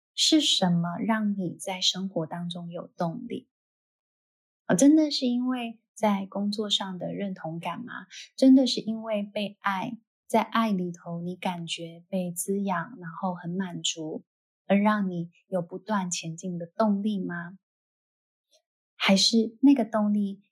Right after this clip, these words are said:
一直都是来自于我可以好好的满足我自己的某一些欲望，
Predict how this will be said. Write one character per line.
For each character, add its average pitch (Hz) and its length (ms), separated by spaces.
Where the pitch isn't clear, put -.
一 262 160
直 190 220
都 196 160
是 190 180
来 170 220
自 196 200
于 165 460
我 196 160
可 190 320
以 208 160
好 175 200
好 180 220
的 180 140
满 175 400
足 156 340
我 170 100
自 175 200
己 - 320
的 - 240
某 175 260
一 190 100
些 170 460
欲 190 460
望， 165 240